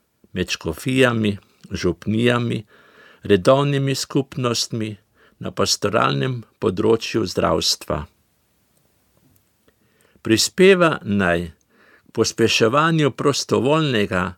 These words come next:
dela krščanskih laikov. Vse to govorim, zakaj svetovni dan bolnikov. Še naj pomaga k nenehni duhovni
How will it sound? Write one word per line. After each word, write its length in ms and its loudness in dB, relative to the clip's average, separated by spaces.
dela 500 -2
krščanskih 880 -4
laikov. 580 -2
Vse 360 2
to 160 4
govorim, 580 4
zakaj 440 0
svetovni 500 0
dan 300 0
bolnikov. 560 -4
Še 440 2
naj 200 4
pomaga 680 0
k 120 -10
nenehni 640 0
duhovni 680 -4